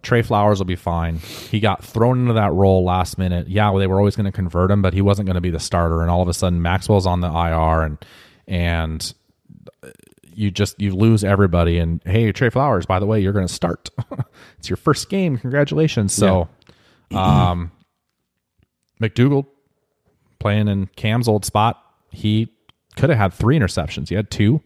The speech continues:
Speaker 1: Could have picked off, he had a, a chance to get one right there on the first drive. Just popped right out of his hands. Had it. So that was impressive. I was happy to see that.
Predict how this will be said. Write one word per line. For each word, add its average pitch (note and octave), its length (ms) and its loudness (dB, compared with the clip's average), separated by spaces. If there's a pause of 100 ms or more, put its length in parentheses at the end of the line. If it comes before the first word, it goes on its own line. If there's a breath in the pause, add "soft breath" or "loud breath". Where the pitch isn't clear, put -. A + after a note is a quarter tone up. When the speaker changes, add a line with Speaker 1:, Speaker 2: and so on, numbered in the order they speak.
(400 soft breath)
Speaker 1:
Could A2+ 120 0
have G#2 80 0
picked - 240 -2
off, G2+ 340 0
he G2+ 100 -2
had F#2 120 0
a, E2 220 0
a G2+ 100 -4
chance B2 300 0
to G2 80 -2
get E2+ 140 -2
one F2+ 180 2
right F#2 160 0
there G2+ 100 0
on F#2 80 0
the D#2+ 60 -4
first - 280 0
drive. A2 360 0 (400 soft breath)
Just - 260 0 (120)
popped - 240 -2
right G2 80 2
out G2+ 60 2
of F#2+ 60 -2
his F2+ 80 -10
hands. B2+ 420 -4 (120)
Had G2+ 260 -4
it. B2+ 100 -8 (640 soft breath)
So - 200 0
that G2 120 2
was G2+ 120 0
impressive. G#2 400 0
I G2 60 2
was F2 100 -2
happy G2 240 -2
to F2 80 -6
see - 180 -4
that. F#2 340 -4